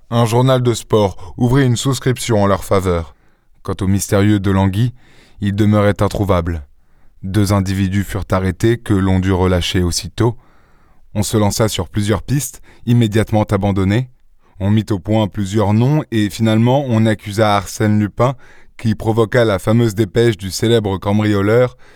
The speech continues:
dépêche envoyée de New York six jours après l'incident. «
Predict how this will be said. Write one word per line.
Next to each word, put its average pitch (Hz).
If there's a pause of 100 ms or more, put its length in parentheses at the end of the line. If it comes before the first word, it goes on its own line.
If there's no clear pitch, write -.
(160)
dépêche 113
envoyée 110
de 104
New 101
York 120 (100)
six -
jours 110
après 95
l'incident. « 101